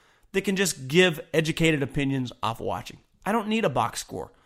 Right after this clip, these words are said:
to shape my opinion. I've been doing this my whole life.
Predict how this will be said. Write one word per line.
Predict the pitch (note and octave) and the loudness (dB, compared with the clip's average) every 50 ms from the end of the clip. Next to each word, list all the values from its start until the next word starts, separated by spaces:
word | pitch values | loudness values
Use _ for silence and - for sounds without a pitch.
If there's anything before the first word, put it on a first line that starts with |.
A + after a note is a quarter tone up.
| _ _ _ _ _ - _ | _ _ _ _ _ -12 _
to | - C#3+ C3+ B2+ A#2+ A#2 A2+ A2 G#2 G#2+ - | -2 0 0 0 0 -2 -4 -4 -6 -8 -12
shape | - - - - - D#3 B2+ - - | -14 -10 -8 -4 -2 -2 -2 -4 -6
my | A#2+ B2+ A2+ | -6 -6 -6
opinion. | G#2 G2+ - - A#2+ A2+ F#2 A#1 - _ _ _ _ _ _ - - _ _ _ _ - | -6 -8 -10 -10 -10 -10 -10 -12 -16 _ _ _ _ _ _ -20 -20 _ _ _ _ -6
I've | - D#3 | -4 -2
been | D#3 - F3 | 0 0 0
doing | E3+ G3 G3+ G3 F#3+ | 0 0 2 2 2
this | F3+ - | 0 0
my | - D#3+ D3+ | 2 2 2
whole | D#3+ D#3+ D#3+ | 4 4 6
life. | D3+ D3 C3 - - | 6 4 2 0 -4